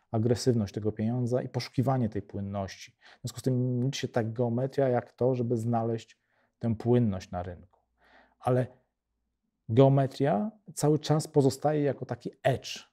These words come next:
Edge, takie, taka przewaga, jeżeli potrafimy ją odpowiednio ułożyć w strukturze rynku. Większe znaczenie nabiera zrozumienie tej geometrii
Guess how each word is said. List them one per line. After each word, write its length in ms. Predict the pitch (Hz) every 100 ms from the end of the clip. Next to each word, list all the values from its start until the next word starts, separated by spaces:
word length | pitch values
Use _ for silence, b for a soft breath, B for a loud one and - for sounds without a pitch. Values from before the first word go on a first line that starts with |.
| _ _ _
Edge, 300 | - 170 180
takie, 420 | - 110 - 113 -
taka 200 | - 110
przewaga, 720 | - 104 120 156 160 170 165 b b b
jeżeli 240 | 113 117 131
potrafimy 580 | - 139 117 - 165 175
ją 260 | 151 -
odpowiednio 1080 | 139 - 131 110 135 170 160 156 151 151 - _ _ _ _ _ _ _ _
ułożyć 840 | - 127 131 147 120 143 - - _ _ _ _ _ _ _ _ _ _ _ _
w 80 | -
strukturze 640 | - - 143 - 139 139 131
rynku. 440 | 123 95 - - _ _ _ _ _ _ _ _ _ _
Większe 640 | 101 104 120 175 165 - 147
znaczenie 800 | 127 123 135 127 131 160 180 160 _ _ -
nabiera 720 | 117 110 123 131 117 123 175 _ _ _ _ _ _ _
zrozumienie 600 | 107 113 117 117 151 202
tej 180 | - 139
geometrii 760 | 117 113 110 107 - - 131